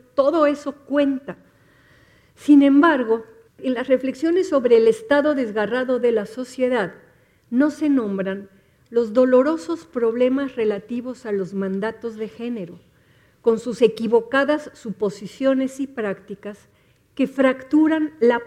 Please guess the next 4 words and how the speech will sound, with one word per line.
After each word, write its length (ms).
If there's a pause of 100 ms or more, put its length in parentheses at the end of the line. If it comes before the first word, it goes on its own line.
posibilidad 920
de 160
convivir 640
respetuosamente 1200